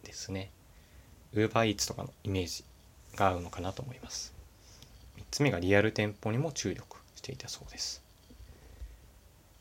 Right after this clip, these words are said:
結構いろいろ事業拡大してるにもかかわらず、今年五月の時には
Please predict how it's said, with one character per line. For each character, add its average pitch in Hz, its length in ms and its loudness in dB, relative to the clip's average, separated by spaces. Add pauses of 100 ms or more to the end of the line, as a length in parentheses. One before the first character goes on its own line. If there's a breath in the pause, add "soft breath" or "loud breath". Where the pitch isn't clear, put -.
(320)
結 - 160 -14
構 110 120 8
い 104 40 8
ろ 110 120 8
い 113 40 4
ろ 117 80 4
事 123 140 0
業 117 140 6
拡 - 240 -6
大 104 120 2
し - 60 -10
て 117 60 -4
る 107 60 -2
に 104 60 -2
も 101 60 -4
か - 100 -18
か - 120 -2
わ 107 80 4
ら 101 80 2
ず、 95 300 -4 (260)
今 - 80 -16
年 - 280 2
五 110 120 6
月 104 360 6 (560 loud breath)
の 104 60 -2
時 - 280 -6
に 92 100 0
は 85 180 -2